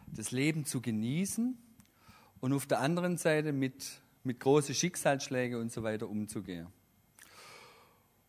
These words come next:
Und deshalb hab ich mir gedacht, sag ich ja nachher später noch mehr dazu, äh,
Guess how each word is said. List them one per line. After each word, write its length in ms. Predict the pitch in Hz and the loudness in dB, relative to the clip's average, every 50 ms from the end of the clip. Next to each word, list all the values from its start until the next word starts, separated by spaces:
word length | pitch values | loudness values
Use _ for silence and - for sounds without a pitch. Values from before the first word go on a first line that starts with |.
| _ _ _ _ _ _ _ _ _ _ _ _ _ | _ _ _ _ _ _ _ _ _ _ _ _ _
Und 160 | - 139 135 | 2 4 8
deshalb 280 | 160 196 196 214 196 180 | 8 10 10 10 10 10
hab 60 | 180 | 10
ich 80 | 190 185 | 8 6
mir 160 | 185 180 180 | 6 4 4
gedacht, 760 | 165 170 160 - 165 202 254 - - - - - - - - - - - - | 2 2 8 10 10 10 10 6 -2 -10 -8 -8 -8 -8 -10 -16 -20 -20 -6
sag 160 | - - 143 | 0 2 4
ich 40 | 143 | 6
ja 140 | 143 139 139 | 6 6 4
nachher 220 | 139 139 147 139 | 4 4 2 2
später 280 | 131 - 143 139 147 160 | 2 2 2 2 4 2
noch 240 | 160 156 147 139 | 2 0 0 0
mehr 380 | 143 139 120 127 127 131 135 147 | -2 -4 0 2 4 4 4 4
dazu, 460 | 165 175 165 - - 196 196 196 190 190 - | 2 0 -2 2 2 4 4 4 2 -2 0
äh, 280 | - 139 147 147 147 | 2 4 6 6 4